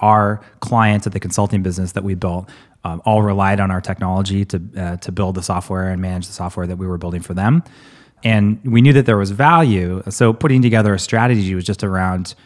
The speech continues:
you know, how the heck do we price this thing? Um, how do people buy? Calling up all of your friends, calling up all of your family members and saying, "Try this out. Please try it out. Pay us anything.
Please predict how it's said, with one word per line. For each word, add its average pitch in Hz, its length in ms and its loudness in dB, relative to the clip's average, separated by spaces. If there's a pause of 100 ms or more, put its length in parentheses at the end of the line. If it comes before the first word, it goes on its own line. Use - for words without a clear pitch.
(300)
you 95 60 -12
know, 85 100 -10
how - 200 -2
the 98 60 -2
heck 98 200 -4
do 85 80 -10
we 80 60 -8
price 101 320 -4
this 107 180 -4
thing? 101 560 0
Um, 87 100 -6
how 85 140 -4
do 95 80 -2
people 92 280 -6
buy? 95 520 -2 (320)
Calling 110 340 2
up 101 160 0
all 101 140 4
of 92 80 -2
your 92 100 -4
friends, 104 720 2
calling 104 280 0
up 98 100 -2
all 104 80 4
of 95 80 0
your 92 80 -4
family 104 300 2
members 104 320 2
and 95 80 -2
saying, 90 200 -6
"Try 101 220 0
this 101 220 -2
out. 98 400 0
Please 104 340 2
try 104 240 0
it 101 60 0
out. 95 340 0
Pay 107 140 -4
us 98 160 -6
anything. 98 580 -2